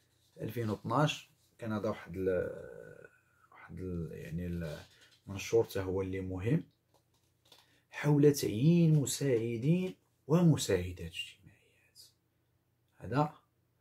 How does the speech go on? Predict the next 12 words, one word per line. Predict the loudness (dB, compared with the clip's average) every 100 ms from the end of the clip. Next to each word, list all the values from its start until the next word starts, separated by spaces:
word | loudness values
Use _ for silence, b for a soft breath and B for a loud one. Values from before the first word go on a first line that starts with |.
| _ -18
يعني | -10 -8 -8
كان | -6 -8
فيه | -6
مذكر | -2 0 0 -2 2 4
وكان | 4 0 0
فيه | -2
مؤنث، | -2 -6 -8 -8 -8
يعني | -8 -6
تعيين | -4 -4 -4
مساعدين | -4 -6 -8 -10 -10 -8 -8
ومساعدات | -8 -8 -10 -10
اجتماعيات. | -16 -18 -18 -20 -6 -2 -2